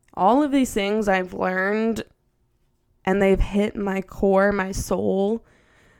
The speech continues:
because no one had ever told me. Maybe they, maybe they did and I didn't listen. But right now,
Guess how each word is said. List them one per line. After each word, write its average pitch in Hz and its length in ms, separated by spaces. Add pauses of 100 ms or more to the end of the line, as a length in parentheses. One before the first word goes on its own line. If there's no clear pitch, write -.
(380)
because 196 720 (320)
no 196 320
one 202 260
had 190 200
ever 180 260
told 185 300
me. 190 140
Maybe 240 300
they, 233 220
maybe 294 520
they 233 160
did 196 200
and 185 100
I 180 80
didn't 185 320
listen. - 500 (520)
But 196 220
right 214 160
now, 214 560